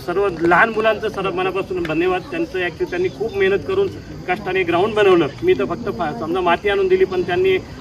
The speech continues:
आखणं, रेखणं असेल किंवा सिद्धू असेल, सिद्धेश कोळसे असेल, विनू असेल, ही जी तरुण वर्ग जे, अ, अ, अथर्व असेल, हे सर्वांनी खूप मेहनतीने ग्राउंड तयार केलंय. आज सर्वांचे मनापासून आभार. माझ्या एक व-,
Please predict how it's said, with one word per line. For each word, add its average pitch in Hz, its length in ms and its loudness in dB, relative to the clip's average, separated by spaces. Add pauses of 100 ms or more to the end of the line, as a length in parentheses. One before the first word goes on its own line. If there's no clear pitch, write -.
(140)
आखणं, 170 320 0
रेखणं 180 280 0
असेल 180 380 2
किंवा 175 220 -4
सिद्धू 175 300 2
असेल, 180 340 0 (340)
सिद्धेश 165 260 2
कोळसे 180 320 0
असेल, 180 300 0
विनू 185 240 6
असेल, 185 400 2
ही 180 240 -2
जी 180 260 4
तरुण 175 380 2
वर्ग 180 280 0
जे, 175 200 0
अ, 160 120 -4 (560)
अ, 160 220 4
अथर्व 180 260 0
असेल, 175 200 0
हे 185 100 2
सर्वांनी 202 380 0
खूप 392 240 -4
मेहनतीने 381 420 2
ग्राउंड 359 300 0
तयार 165 120 -4
केलंय. - 280 -6 (320)
आज 170 100 -2
सर्वांचे 185 420 -2
मनापासून 180 480 0
आभार. 165 300 0 (320)
माझ्या 170 240 0
एक 180 180 -2
व-, 180 160 0